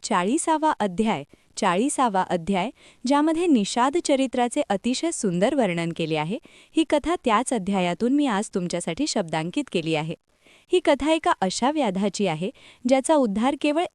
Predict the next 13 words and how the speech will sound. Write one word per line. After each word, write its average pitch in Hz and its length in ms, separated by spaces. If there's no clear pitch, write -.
एका 214 340
रात्रीच्या 233 500
भक्तीने 180 500
झाला. 160 260
चला 185 320
तर 233 100
मग, 196 160
डोळे 269 300
मिटून 330 340
या 330 100
भक्तीत 226 420
तल्लीन 202 360
होऊया. 170 360